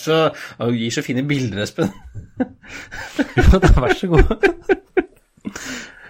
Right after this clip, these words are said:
Speaker 1: Eh, bare så du vet, eh, Espen er småbarnsfar, eh, så han, eh, kan dette med å bæsje på leggen. Men, eh, vi hopper, eh, glatt videre, vi, til en annen,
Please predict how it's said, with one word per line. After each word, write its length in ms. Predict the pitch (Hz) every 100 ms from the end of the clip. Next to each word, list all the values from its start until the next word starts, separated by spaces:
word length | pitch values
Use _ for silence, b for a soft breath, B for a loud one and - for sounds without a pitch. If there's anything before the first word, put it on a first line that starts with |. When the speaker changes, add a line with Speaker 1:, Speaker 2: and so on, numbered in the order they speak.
| - -
Speaker 1:
Eh, 720 | 135 131 131 131 127 131 127
bare 160 | 139
så 140 | 135 151
du 20 |
vet, 200 | 147 147
eh, 240 | 165 165 160
Espen 320 | 156 - 143
er 80 | 131
småbarnsfar, 880 | - 143 117 101 95 - 120 120 98 110
eh, 520 | 113 110 107 107 107 107
så 140 | 123
han, 280 | 120 110 110
eh, 100 | 110
kan 220 | 107 120 113
dette 180 | 110
med 160 | 101 98
å 60 | 98
bæsje 240 | 101 - -
på 100 | 107
leggen. 380 | 98 - - - - B B B - - _ - - - - - - - - - - - - - - - - - - - - - - B B B -
Men, 300 | 226 247 - 156
eh, 240 | 151 147
vi 400 | 127 135 156 165 135
hopper, 580 | - - - 131 127 139
eh, 220 | 135 131
glatt 480 | 135 151 - - 160 160
videre, 380 | 170 127 151 185
vi, 80 | 160
til 300 | 156 147 147
en 260 | 147 151 170
annen, 640 | 175 170 104 120 220